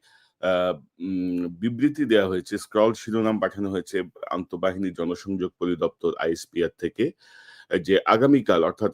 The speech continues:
আঠারোই মে রবিবার পরবর্তী নির্দেশ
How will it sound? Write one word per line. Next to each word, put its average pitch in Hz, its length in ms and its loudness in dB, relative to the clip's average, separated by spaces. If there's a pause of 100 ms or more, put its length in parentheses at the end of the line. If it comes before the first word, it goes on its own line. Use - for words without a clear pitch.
আঠারোই 135 420 2
মে 101 320 2 (440)
রবিবার 101 640 4
পরবর্তী 143 560 4
নির্দেশ 110 460 0